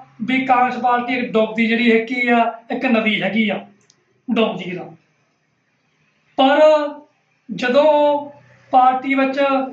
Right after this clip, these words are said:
ਖਾਧਾ ਪੀਤਾ ਹੋਵੇ, ਪਾਰਟੀ ਨੇ ਮਾਣ ਸਤਿਕਾਰ ਦਿੱਤਾ ਹੋਵੇ, ਉਹਦੀ ਡੁੱਬਦੀ ਬੇੜੀ ਦੇਖ, ਜਦੋਂ ਲੀਡਰ ਬੀਜੇਪੀ ਵੱਲ ਨਹੀਂ ਭੱਜਦੇ ਆ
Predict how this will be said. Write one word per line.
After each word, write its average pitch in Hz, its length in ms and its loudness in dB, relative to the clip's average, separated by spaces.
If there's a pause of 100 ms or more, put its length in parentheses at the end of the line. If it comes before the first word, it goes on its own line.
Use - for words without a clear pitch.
(160)
ਖਾਧਾ 262 340 0
ਪੀਤਾ 269 300 0
ਹੋਵੇ, 220 340 -4 (880)
ਪਾਰਟੀ 262 360 2
ਨੇ 285 140 0
ਮਾਣ 247 260 0
ਸਤਿਕਾਰ 247 400 0
ਦਿੱਤਾ 240 260 0
ਹੋਵੇ, 226 420 0 (760)
ਉਹਦੀ 277 300 2
ਡੁੱਬਦੀ 233 420 0 (260)
ਬੇੜੀ 233 400 2
ਦੇਖ, 233 380 -2 (880)
ਜਦੋਂ 240 380 2
ਲੀਡਰ 240 600 -2 (1160)
ਬੀਜੇਪੀ 247 460 2
ਵੱਲ 294 160 2
ਨਹੀਂ 277 100 2
ਭੱਜਦੇ 262 360 0
ਆ 208 240 -2